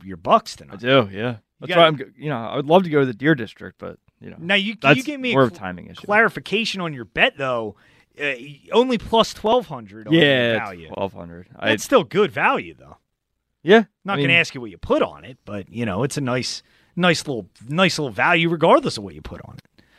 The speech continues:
Speaker 1: So
Speaker 2: I
Speaker 1: good,
Speaker 2: agree.
Speaker 1: good stuff. Um, but, uh, Phils and Yanks tonight up at New Yankee Stadium, um, which I've never been to. I've never been to either Yankee Stadium, but I'd like
Speaker 2: Well,
Speaker 1: to
Speaker 2: this, I think this is Yankee Stadium the third.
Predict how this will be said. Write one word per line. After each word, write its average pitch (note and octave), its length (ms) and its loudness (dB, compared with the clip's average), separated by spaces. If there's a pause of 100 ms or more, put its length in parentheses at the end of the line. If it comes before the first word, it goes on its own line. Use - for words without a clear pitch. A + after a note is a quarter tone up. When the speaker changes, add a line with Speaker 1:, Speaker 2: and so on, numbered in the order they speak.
(180)
Speaker 1:
So C3 260 2
Speaker 2:
I G#2 40 -6
Speaker 1:
good, F3+ 140 4
Speaker 2:
agree. F3+ 80 -4 (160)
Speaker 1:
good G#3 160 4
stuff. - 460 0 (340)
Um, C3+ 560 2
but, C#3 300 4 (300)
uh, C#3 220 4
Phils B3 520 6
and G3 160 0
Yanks F#3 440 2
tonight D#3+ 640 2 (300)
up G3 280 2
at E3 320 4 (120)
New G#3 300 4
Yankee D#3 460 0
Stadium, F#2+ 640 -2 (280)
um, G#2 680 2 (120)
which C#3+ 220 -4
I've F3 200 4
never D3 220 0
been B2 220 -6
to. C3+ 140 -4
I've D3 100 0
never F3+ 220 6
been D3 340 0
to B2+ 60 -2
either C3 360 2
Yankee G2+ 320 -4
Stadium, F2 480 -10
but G#2+ 120 -14
I'd G3 160 -8
like E3 100 4
Speaker 2:
Well, D#3 140 10
Speaker 1:
to C3+ 140 -4
Speaker 2:
this, C3 120 -18 (100)
I B2+ 80 4
think G3+ 220 2
this F#3 80 -2
is B2 100 -12
Yankee C3+ 300 4
Stadium C3 420 4
the G2+ 80 2
third. A#2+ 420 2